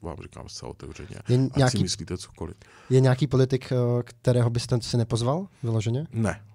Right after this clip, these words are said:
Speaker 2: Ne.
Speaker 1: Eh, jsou asi dva nebo tři, o kterých vím, že se se mnou nebaví.
Speaker 2: Kdo to
Speaker 1: <laughs> Z
Speaker 2: je?
Speaker 1: nějakého, nebudu to říkat, z nějakého důvodu, je to jedna dáma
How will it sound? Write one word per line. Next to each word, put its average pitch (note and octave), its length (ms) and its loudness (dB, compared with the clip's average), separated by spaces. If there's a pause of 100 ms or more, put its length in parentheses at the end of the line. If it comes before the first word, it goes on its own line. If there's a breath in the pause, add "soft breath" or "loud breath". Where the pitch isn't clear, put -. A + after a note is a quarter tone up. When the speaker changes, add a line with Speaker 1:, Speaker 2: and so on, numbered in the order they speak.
(180)
Speaker 2:
Ne. - 140 -8 (400 loud breath)
Speaker 1:
Eh, - 40 -14 (380)
jsou C#3+ 460 0 (320)
asi - 260 -4
dva G2 260 -4
nebo B2 260 -4
tři, G2+ 540 -6 (140)
o - 80 -10
kterých - 440 -8
vím, F2+ 280 -8
že F#2 100 -6
se A2 160 -6
se G#2 140 -6
mnou G#2+ 400 -6 (220)
nebaví. E2 720 -8 (800 loud breath)
Speaker 2:
Kdo A#2+ 180 -4
to - 0 -
Speaker 1:
<laughs> B2+ 80 2
Z A#2+ 60 2
Speaker 2:
je? G2 60 -2
Speaker 1:
nějakého, G2 360 -2
nebudu G2 220 -6
to F#2+ 120 -4
říkat, - 300 -10 (760 loud breath)
z F#2+ 160 -8
nějakého G2+ 380 -4
důvodu, F#2+ 360 -2
je G2+ 80 -2
to G2+ 140 -4
jedna F#2 200 -2
dáma F#2 440 -8